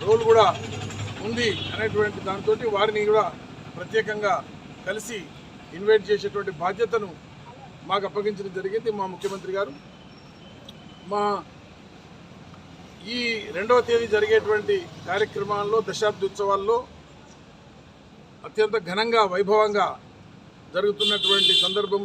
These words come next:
లోపల ఎట్లయితే హిందువులు దేవుని గుడికి పోతారో,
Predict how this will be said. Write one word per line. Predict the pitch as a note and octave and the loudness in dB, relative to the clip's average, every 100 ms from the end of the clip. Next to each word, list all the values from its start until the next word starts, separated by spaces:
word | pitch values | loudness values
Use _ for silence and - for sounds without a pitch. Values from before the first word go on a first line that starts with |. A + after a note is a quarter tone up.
| G3 | -2
లోపల | F#3 G3 G3 | -2 -2 -2
ఎట్లయితే | F#3 G#3 G3+ G#3 F3 - - - - - | 0 2 4 4 2 -6 -16 -20 -20 -14
హిందువులు | F#3+ G#3+ A3 G#3+ F3+ - - - - E3 | -6 2 6 6 4 0 -16 -20 -14 2
దేవుని | G#3 A3 G3 | 6 6 6
గుడికి | G3+ G#3 G3+ | 0 2 2
పోతారో, | G3+ G3 | 4 2